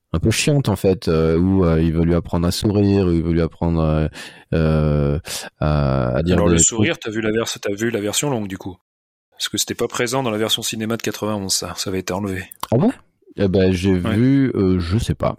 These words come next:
Speaker 1: <laughs> Je sais plus, je sais pas, je vérifie, moi.
Speaker 2: Parce qu'en fait, il y a plusieurs versions qui ensuite sont sorties à la faveur des laserdiscs et compagnie, donc des versions dans lesquelles on voyait, euh,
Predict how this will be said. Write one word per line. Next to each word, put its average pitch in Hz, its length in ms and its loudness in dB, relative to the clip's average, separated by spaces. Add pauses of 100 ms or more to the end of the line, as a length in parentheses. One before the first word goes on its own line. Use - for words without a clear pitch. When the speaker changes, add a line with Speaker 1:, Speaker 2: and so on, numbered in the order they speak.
(200)
Speaker 1:
<laughs> 170 500 2
Je 247 100 0
sais 160 200 0
plus, - 180 -2
je 151 60 0
sais - 180 -2
pas, 107 160 -2
je 101 200 2
vérifie, 95 360 0
moi. 90 140 0
Speaker 2:
Parce 135 120 0
qu'en 147 80 4
fait, 151 60 2
il 139 40 2
y - 20 6
a 127 40 4
plusieurs 147 280 2
versions 143 440 0
qui 123 120 -2
ensuite 113 420 -2
sont 110 220 -4
sorties 123 400 -2
à 113 80 0
la 104 80 -4
faveur 107 300 -2
des 101 100 -2
laserdiscs 98 560 -2
et 101 40 -2
compagnie, 110 480 -4
donc 107 200 -6
des 101 200 -4
versions 110 400 -2
dans 107 120 -4
lesquelles 113 340 -4
on 107 80 -8
voyait, 101 480 -4
euh, 82 560 -8